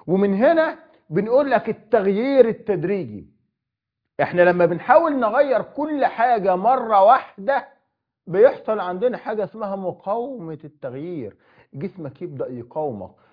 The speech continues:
من هنا بقول لك حاول تغير حاجة واحدة، واحدة واحدة، تدريجي. واحد بيدخن، بيشرب عشر سجاير في اليوم،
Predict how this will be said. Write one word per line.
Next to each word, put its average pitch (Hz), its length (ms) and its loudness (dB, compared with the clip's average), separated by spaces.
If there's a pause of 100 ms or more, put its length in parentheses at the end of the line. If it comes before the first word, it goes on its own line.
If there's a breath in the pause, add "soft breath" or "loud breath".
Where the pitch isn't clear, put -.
(100)
من 151 180 -4
هنا 208 140 -6
بقول 190 180 -8
لك 175 160 -6
حاول 175 380 -6
تغير 160 560 -8
حاجة 170 560 -8
واحدة، 156 580 -6 (260)
واحدة 147 500 -6
واحدة، 110 380 -4
تدريجي. 147 640 -8 (240 soft breath)
واحد 190 360 2
بيدخن، 165 580 -4 (320 soft breath)
بيشرب 180 640 2
عشر 180 520 4 (120)
سجاير 180 320 -2
في - 180 -6
اليوم، 170 520 0